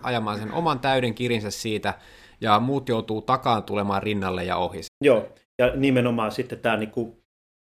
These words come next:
Speaker 2: kirimiestä edeltävä mies, eli lead-out-mies, on, on saanut vielä sellaisen niinku oman kirin, eli kiihtyvällä vauhdilla hän jättää sen siihen sataviisikymmentä metriä ennen maalia.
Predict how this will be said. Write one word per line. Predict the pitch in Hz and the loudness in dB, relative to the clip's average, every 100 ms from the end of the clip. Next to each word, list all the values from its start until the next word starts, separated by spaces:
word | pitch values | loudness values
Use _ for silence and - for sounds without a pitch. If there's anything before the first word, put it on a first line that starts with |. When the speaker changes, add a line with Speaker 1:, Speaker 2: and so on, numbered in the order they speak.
| _ - | _ 0
Speaker 2:
kirimiestä | 127 117 110 101 127 - | 2 2 0 -4 -8 0
edeltävä | 131 123 104 - 101 | 2 4 2 -2 -4
mies, | 107 107 98 | -2 -2 -4
eli | 104 110 | -4 -2
lead-out-mies, | 123 117 107 98 104 101 98 | 0 0 -2 -4 -4 -6 -4
on, | 107 101 | -6 -6
on | 120 110 | -8 -4
saanut | 113 110 | -2 -2
vielä | 107 107 | -2 -4
sellaisen | 104 101 104 | -2 -4 -6
niinku | 107 127 - _ _ _ _ _ - | -8 -10 -10 _ _ _ _ _ 2
oman | 135 135 110 | 4 4 0
kirin, | - 131 113 104 | 0 0 2 -2
eli | 104 110 - _ - | -4 -8 -12 _ -6
kiihtyvällä | 156 120 - 113 107 104 | -2 -2 -2 -2 0 0
vauhdilla | 117 101 104 101 | 0 0 -2 -6
hän | 101 | -4
jättää | 107 98 - 104 | -4 -6 -6 -8
sen | 101 107 | -8 -10
siihen | 110 101 | -10 -10
sataviisikymmentä | 107 101 104 101 107 113 | -8 -6 -6 -8 -12 -14
metriä | - - 98 | -14 -10 -10
ennen | 95 | -8
maalia. | 101 101 120 | -10 -12 -14